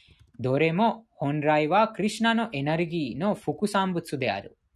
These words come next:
また、シュから分離した、しているのですが、あ、知性乏しい、え、え、無神論のサンキャ哲学者は、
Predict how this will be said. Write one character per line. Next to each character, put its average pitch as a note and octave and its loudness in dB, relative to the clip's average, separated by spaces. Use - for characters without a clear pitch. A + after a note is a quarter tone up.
ま B2 -2
た、 D3 4
シ - -2
ュ G3+ 2
か G3+ 4
ら G3 4
分 E3+ 0
離 A3+ -2
し A3 -6
た、 G#3 4
し - -6
て G3 6
い F3+ 6
る E3+ 0
の C3 -4
で A#2+ -2
す - -14
が、 F#3 2
あ、 B2 -4
知 F3+ 0
性 G#3+ 4
乏 F#3 4
し E3 -4
い、 B2 -6
え、 C3 -10
え、 A#2+ -6
無 E3 0
神 F#3+ -2
論 E3 0
の G3+ 0
サ C#3 -2
ン D3 -4
キ - -4
ャ C3+ 2
哲 C3+ -6
学 B2 -4
者 A#2 -4
は、 D#3+ 0